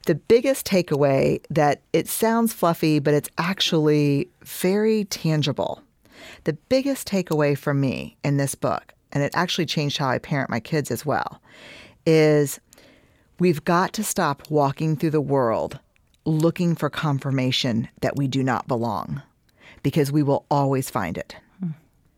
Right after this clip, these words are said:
Speaker 1: And you have to stop walking, we have to stop walking through the world looking for confirmation that we're not enough,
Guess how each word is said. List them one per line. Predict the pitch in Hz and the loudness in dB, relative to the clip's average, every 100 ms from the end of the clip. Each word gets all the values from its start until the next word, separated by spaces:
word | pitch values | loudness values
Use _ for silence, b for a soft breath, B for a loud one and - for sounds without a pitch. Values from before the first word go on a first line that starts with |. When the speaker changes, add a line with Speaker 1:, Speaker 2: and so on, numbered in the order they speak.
| _ b b b b | _ b b b b
Speaker 1:
And | 147 151 | 0 2
you | |
have | 147 - 180 | 0 0 -2
to | - | -2
stop | 202 202 180 | -4 -4 0
walking, | 170 170 165 | 0 0 -2
we | 147 | -2
have | 143 165 | -2 -4
to | 214 | -4
stop | 214 208 | -6 -4
walking | 180 165 180 | -2 0 -2
through | 160 | -2
the | |
world | 147 143 143 | 0 0 0
looking | 151 | -2
for | 143 143 | -4 -4
confirmation | 156 143 147 131 135 - 123 131 B B B B B | -4 -2 0 0 0 0 -2 -4 B B B B B
that | - - | -2 0
we're | 156 | 2
not | 151 143 151 | 2 2 2
enough, | 151 110 127 - - | 2 0 -2 -6 -14